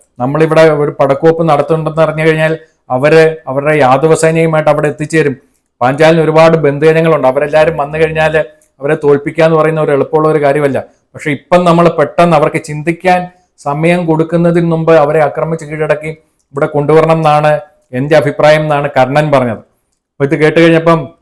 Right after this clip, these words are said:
ധൃതരാഷ്ട്രര് ബഹുമാനത്തോടു കൂടിയിട്ട് കർണനോട് പറഞ്ഞു എന്നാണ്. "കർണ, ഒരു വീരന് ചേർന്ന വാക്കുകളാണ് നീ പറഞ്ഞത്. പക്ഷേ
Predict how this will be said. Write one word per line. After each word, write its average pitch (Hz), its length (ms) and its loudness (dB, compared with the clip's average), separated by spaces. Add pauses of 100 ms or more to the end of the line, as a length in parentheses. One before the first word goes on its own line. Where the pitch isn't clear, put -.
(580)
ധൃതരാഷ്ട്രര് 151 1000 2 (440)
ബഹുമാനത്തോടു 170 840 0
കൂടിയിട്ട് 175 340 0
കർണനോട് 147 440 -2
പറഞ്ഞു 135 280 -2
എന്നാണ്. 113 300 -8 (600)
"കർണ, 139 460 0
ഒരു 127 120 -2
വീരന് 143 420 0
ചേർന്ന 156 280 2
വാക്കുകളാണ് 143 640 0
നീ 139 40 -4
പറഞ്ഞത്. 127 420 -2 (440)
പക്ഷേ 135 360 0